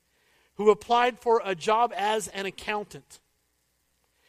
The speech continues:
He was given a test, and there was only one question on the test. "What is four times four?"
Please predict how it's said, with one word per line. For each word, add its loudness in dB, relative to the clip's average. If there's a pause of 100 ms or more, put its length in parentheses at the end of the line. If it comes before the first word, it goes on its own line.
(240)
He -2
was 0
given 0
a -2
test, 0
and -2
there 6
was 4
only -2
one 0
question -8
on -4
the -10
test. -6 (600)
"What 4
is -2
four -2
times -2
four?" -2